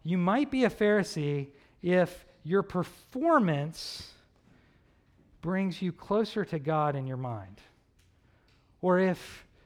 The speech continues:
essentially, you think you're closer to God than other people because of what you've done.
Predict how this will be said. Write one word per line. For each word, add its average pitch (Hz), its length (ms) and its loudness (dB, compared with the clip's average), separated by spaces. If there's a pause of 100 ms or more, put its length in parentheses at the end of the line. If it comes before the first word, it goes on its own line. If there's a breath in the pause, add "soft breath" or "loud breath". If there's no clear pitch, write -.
(120)
essentially, 190 720 -2 (220 loud breath)
you 247 340 2
think 220 360 -2 (140)
you're 226 280 2
closer 226 480 0
to 165 80 -2
God 147 560 0 (920 soft breath)
than 165 220 2
other 202 240 4
people 156 600 -2 (280 soft breath)
because 180 440 -2
of 165 360 2 (200 soft breath)
what 175 380 -2
you've 170 240 -4
done. 139 340 -4